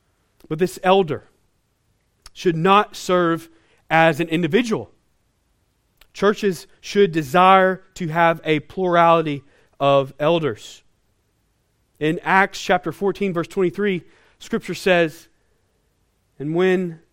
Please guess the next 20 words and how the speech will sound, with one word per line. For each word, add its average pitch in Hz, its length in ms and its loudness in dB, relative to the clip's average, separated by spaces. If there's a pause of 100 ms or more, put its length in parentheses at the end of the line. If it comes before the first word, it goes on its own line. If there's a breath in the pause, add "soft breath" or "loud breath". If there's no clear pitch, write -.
(160)
they 202 160 0
had 196 320 0
appointed 190 500 0
elders 233 540 -2
for 214 180 -4
them 202 560 0
in 180 240 -4
every 196 300 -4
church, - 600 -6 (760)
with 170 360 -4
prayer 214 360 0
and 190 180 -4
fasting, 202 500 -2 (280 soft breath)
they 190 300 2
committed 190 760 -2
to - 100 -18
the 151 120 -8
Lord 170 360 -6
in 139 160 -10
whom 156 380 -8